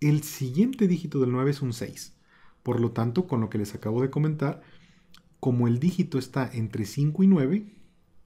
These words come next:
o dentro del rango de cinco y nueve, lo que voy a hacer es redondear hacia arriba. ¿Hacia arriba quién? ¿El seis? No, el nueve. Por lo tanto, el nueve lo voy a,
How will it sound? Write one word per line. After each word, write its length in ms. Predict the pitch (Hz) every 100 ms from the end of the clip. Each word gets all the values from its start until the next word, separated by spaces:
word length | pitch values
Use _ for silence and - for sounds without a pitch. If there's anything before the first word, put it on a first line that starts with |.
| _ _ _ -
o 140 | 127
dentro 340 | 113 160 139 110
del 260 | 107 104
rango 320 | 107 113 117
de 80 | 101
cinco 320 | 98 110 117
y 40 | 151
nueve, 320 | 165 147 190 - - _ - -
lo 140 | 127
que 80 | 123
voy 180 | 117 123
a 40 |
hacer 440 | 117 135 156 - - - -
es 180 | 131 120
redondear 640 | 131 117 110 117 135 147 - - -
hacia 300 | 113 110 117
arriba. 380 | 104 101 87 - - _ _ - -
¿Hacia 240 | 110 -
arriba 260 | 113 135 151
quién? 280 | 151 170 117
¿El 140 | 101
seis? 380 | - 151 202 -
No, 400 | 110 117 156 - - - -
el 220 | 101 95
nueve. 360 | 113 110 - - - - - - -
Por 140 | 113
lo 140 | 113 113
tanto, 360 | 156 165 147
el 100 | 120
nueve 280 | 117 120 127
lo 160 | 123 107
voy 220 | 107 110
a, 360 | 120 - -